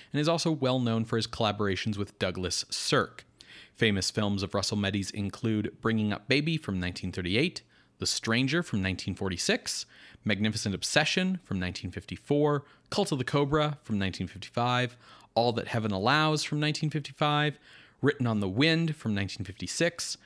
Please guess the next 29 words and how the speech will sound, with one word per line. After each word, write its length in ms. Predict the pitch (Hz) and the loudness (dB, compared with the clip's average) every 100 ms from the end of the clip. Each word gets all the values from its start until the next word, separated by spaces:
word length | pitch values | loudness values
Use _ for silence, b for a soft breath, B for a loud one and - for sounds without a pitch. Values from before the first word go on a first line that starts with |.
| b b - | b b 0
Man 240 | 143 170 | 4 4
of 80 | 151 | 2
a 40 | |
Thousand 340 | 123 113 104 101 | 2 2 2 2
Faces 420 | 135 139 117 120 | 0 2 0 -2
from 160 | - 98 | -2 -2
nineteen 300 | 95 - 92 | -2 -4 -6
fifty-seven, 720 | 98 101 - 151 139 143 147 b b b | -8 -8 0 2 2 0 -4 b b b
Touch 240 | - 147 123 | -4 -2 0
of 80 | 117 | 2
Evil 420 | 139 165 202 - | 2 2 0 -4
from 160 | - 104 | -2 0
nineteen 320 | 101 - 101 | 0 0 -4
fifty-eight, 580 | 95 - 107 165 - - b b b | -4 0 2 2 0 -10 b b b
The 100 | 113 | -4
Thing 240 | 101 95 87 | 0 -2 -2
That 160 | 78 | -4
Couldn't 260 | - 85 82 | -4 -4 -2
Die 400 | 104 110 147 214 | 2 2 2 0
from 200 | - 170 | -2 0
nineteen 280 | 175 165 170 | 0 0 -2
fifty-eight, 560 | 170 - 170 196 214 B B B 113 | -2 -2 0 0 -4 B B B -2
and 140 | 113 | 0
then 140 | 110 - | 0 2
after 320 | 165 160 131 | 0 2 0
this 380 | 123 180 214 - | 2 0 0 0
film 420 | 190 185 180 175 - | 0 2 2 -2 -2
came 160 | 175 | 0
out, 260 | 175 170 | 2 0